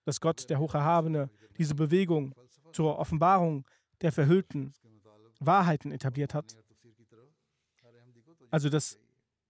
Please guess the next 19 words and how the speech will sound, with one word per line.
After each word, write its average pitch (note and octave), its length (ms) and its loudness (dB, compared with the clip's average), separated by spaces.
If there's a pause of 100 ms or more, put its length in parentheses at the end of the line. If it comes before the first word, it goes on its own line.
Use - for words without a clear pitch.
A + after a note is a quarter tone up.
(140)
deshalb E3+ 320 0
etabliert, D3+ 440 -4
um D#3 120 -4
die C#3+ 100 -2
Wahrheiten E3 320 0
zum D#3 140 -10
Ausdruck G#3 340 -6
zu C#3+ 80 -4
bringen, B2+ 320 -6
um D3 140 -4
das C#3+ 160 -4
Verständnis F3+ 540 -4
dafür C#3 400 -6 (280)
können E3 220 2
wir D3+ 120 0
vom D3+ 160 -4
heiligen C#3+ 220 -2
Koran D3+ 320 -2
erhalten. B2+ 420 -4